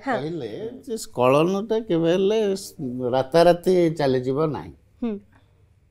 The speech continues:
Speaker 2: ଆପଣ ବ୍ୟଙ୍ଗକାର ମାନେ ଚେଷ୍ଟା କରୁଛନ୍ତି ସବୁ ସମୟରେ ସ-, ମାନେ ସାମାଜିକ ସ୍ଖଳନ ହଉ, ଯାହା ହଉ, କି ରାଜନୈତିକ ସ୍ଖଳନ ହଉ, ସବୁକୁ
Speaker 1: ହୁଁ।
Speaker 2: ସମାଲୋଚନା କରାହଉଛି, ସବୁକୁ ସବୁ ସମୟରେ ସେଟାର କରାହଉଛି ଏବଂ ତାକୁ ଲୋକଲୋଚନକୁ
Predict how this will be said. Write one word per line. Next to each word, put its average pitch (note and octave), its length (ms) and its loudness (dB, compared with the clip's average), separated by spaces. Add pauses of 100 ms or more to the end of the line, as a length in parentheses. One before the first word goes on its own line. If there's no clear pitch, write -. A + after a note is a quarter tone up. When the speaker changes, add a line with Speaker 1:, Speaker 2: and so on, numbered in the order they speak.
(400)
Speaker 2:
ଆପଣ B2 200 -8 (100)
ବ୍ୟଙ୍ଗକାର B2 580 0
ମାନେ F#3 240 0
ଚେଷ୍ଟା D#3 340 0
କରୁଛନ୍ତି E3+ 520 -4
ସବୁ D#3 260 0
ସମୟରେ E3 480 0 (440)
ସ-, - 240 -20 (960)
ମାନେ B2+ 260 -4
ସାମାଜିକ C3+ 460 0
ସ୍ଖଳନ C#3 480 -4
ହଉ, F3+ 260 -2
ଯାହା D3 340 2
ହଉ, F3+ 260 -2
କି D3+ 200 -4 (460)
ରାଜନୈତିକ C3+ 560 2
ସ୍ଖଳନ C#3 440 -2
ହଉ, A#3 160 -4
ସବୁକୁ D#3+ 520 -2
Speaker 1:
ହୁଁ। - 360 -14
Speaker 2:
ସମାଲୋଚନା D3 520 0
କରାହଉଛି, D#3+ 500 2
ସବୁକୁ D#3 420 -2
ସବୁ C#3+ 260 0
ସମୟରେ E3 420 2
ସେଟାର C#3+ 360 -4
କରାହଉଛି D#3+ 560 2 (460)
ଏବଂ D#3 300 0
ତାକୁ D3+ 360 -2
ଲୋକଲୋଚନକୁ D#3 600 0